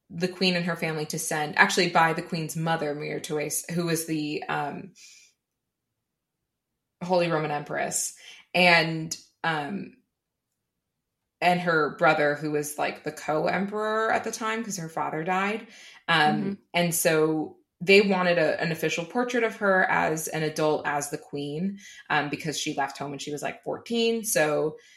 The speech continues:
Speaker 1: they hadn't seen her in a while. And so it's seventeen seventy-eight. That's it. Seventeen seventy-eight. And she is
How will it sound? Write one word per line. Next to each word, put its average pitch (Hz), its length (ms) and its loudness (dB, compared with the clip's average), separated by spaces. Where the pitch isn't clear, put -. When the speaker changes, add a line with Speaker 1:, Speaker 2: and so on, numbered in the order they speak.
Speaker 1:
they 151 80 0
hadn't 147 260 -4
seen 139 180 -4
her 143 120 -8
in 135 60 -10
a 135 60 -12
while. 139 200 -16
And 165 680 4
so 156 420 2
it's - 220 -4
seventeen 208 380 2
seventy-eight. 170 420 0
That's 151 240 -2
it. - 260 -10
Seventeen 180 360 0
seventy-eight. 160 680 -4
And 151 300 0
she 156 840 -2
is 151 1000 -2